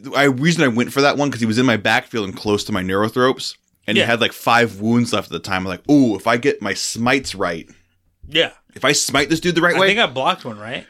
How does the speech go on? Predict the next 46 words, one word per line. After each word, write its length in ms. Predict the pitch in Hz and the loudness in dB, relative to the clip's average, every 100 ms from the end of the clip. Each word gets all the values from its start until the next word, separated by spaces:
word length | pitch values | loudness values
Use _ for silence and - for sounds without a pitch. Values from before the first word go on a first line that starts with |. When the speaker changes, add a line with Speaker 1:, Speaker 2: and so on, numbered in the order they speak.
| _ | _
Speaker 1:
Yeah, 160 | 127 117 | 0 0
you 160 | 107 | -2
did. 320 | 107 95 87 - - | -2 0 0 -4 -16
Speaker 2:
Yeah. 220 | 120 98 - | -18 -14 -4
Speaker 1:
And 80 | 120 | 0
that's 180 | 120 | 0
what 160 | 123 92 | -2 -6
stopped 420 | - 123 107 - | -4 0 0 -2
it. 80 | 87 | -10
Is 100 | - | -8
if 120 | 92 | -4
I 120 | 104 110 | -2 0
get 160 | 143 | 0
my 120 | 147 | 0
smites 440 | 143 - 165 196 190 | -2 -2 0 0 -2
correct, 460 | - 117 101 98 | -2 0 2 0
if 100 | 95 | -8
this 220 | 113 117 - | -6 -6 -2
happens, 420 | 165 185 113 98 | -2 -2 -4 -6
I 80 | 110 | -6
could 180 | 117 - | -6 -10
kill 240 | - 185 | 0 2
this 160 | 160 - | 2 -2
thing 160 | 113 | -4
and 80 | 104 | -4
I 40 | 107 | -2
get 120 | 107 | -2
a 40 | |
big 200 | 101 104 | -2 -4
game 140 | 104 101 | -4 -2
hunter 180 | 170 139 | 0 -2
point, 280 | - 92 95 | -2 -10 -10
which 100 | 92 | -8
is 60 | |
what 80 | 104 | -4
I 40 | |
was 80 | 101 | -2
Speaker 2:
Mm-hmm. 80 | 117 | 2
Speaker 1:
going 180 | 160 123 | 2 2
for. 280 | - 98 92 | -2 -6 -4
Speaker 2:
Yeah. 140 | 151 127 - - | -10 -10 -10 -4
Speaker 1:
And 100 | 110 | -4
it 100 | 95 | -2
didn't 220 | 113 104 | -4 -2
happen. 480 | 92 87 85 71 - | -4 -6 -8 -12 -16
Speaker 2:
Mm-hmm. 200 | 131 123 | -14 -14